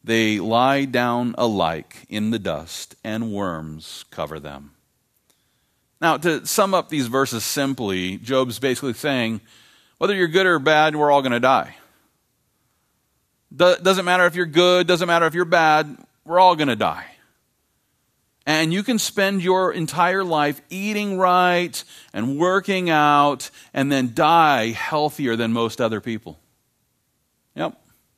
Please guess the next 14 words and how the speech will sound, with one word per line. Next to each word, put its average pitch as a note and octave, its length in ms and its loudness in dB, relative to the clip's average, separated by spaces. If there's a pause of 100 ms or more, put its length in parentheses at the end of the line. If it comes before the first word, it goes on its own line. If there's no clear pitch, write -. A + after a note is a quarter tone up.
(800)
Healthy A2+ 320 -6
people G#2+ 280 -10
die. F2+ 380 -12 (1900)
And D3 180 -2
you G#3+ 100 -2
can D3 200 0
mukbang F#3 460 0
your F3 120 0
wang-, F3+ 340 0
way F3+ 300 -2
to F3+ 120 0
an D#3+ 80 2
early F3 240 2
grave. F#3+ 480 0